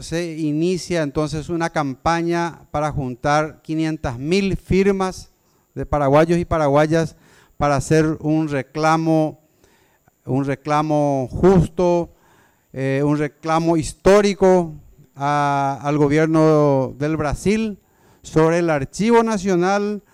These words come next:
sobre el cañón cristiano y demás botín de guerra que, este, se ha arrebatado al, al Paraguay en esa, en esa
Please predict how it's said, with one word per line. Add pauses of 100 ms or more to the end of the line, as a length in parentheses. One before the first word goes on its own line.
(200)
sobre
el
cañón
cristiano
y
demás
botín
de
guerra (720)
que, (160)
este, (600)
se
ha
arrebatado (580)
al, (400)
al
Paraguay
en
esa, (420)
en
esa